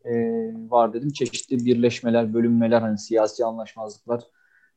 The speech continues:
e, sonucunda çeşitli birleşmeler, bölünmeler oluyor.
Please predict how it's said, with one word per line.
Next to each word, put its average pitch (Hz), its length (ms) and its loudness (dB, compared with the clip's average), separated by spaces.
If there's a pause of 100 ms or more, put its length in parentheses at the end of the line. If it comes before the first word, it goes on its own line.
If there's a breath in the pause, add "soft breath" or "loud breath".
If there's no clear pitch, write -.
(120)
e, 110 320 -4
sonucunda 117 460 2
çeşitli 120 340 -2
birleşmeler, 117 560 2
bölünmeler 123 380 4
oluyor. 127 320 4